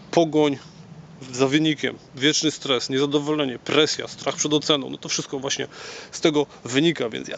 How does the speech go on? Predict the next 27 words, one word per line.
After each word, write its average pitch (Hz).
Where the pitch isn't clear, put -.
zdecydowanie 160
byłbym 147
za 156
tym, 151
żeby 139
biegów 143
dla 147
dzieci 143
w -
formie 147
elity, 160
rywalizacji, 143
żeby 131
nie 131
było, 143
bo 113
rywalizacja, 135
jaką 131
mamy, 135
no, 147
najczęściej 160
jest 139
bardzo 139
niezdrowa. 143
Porównywanie, 139
wytykanie 143
błędów 143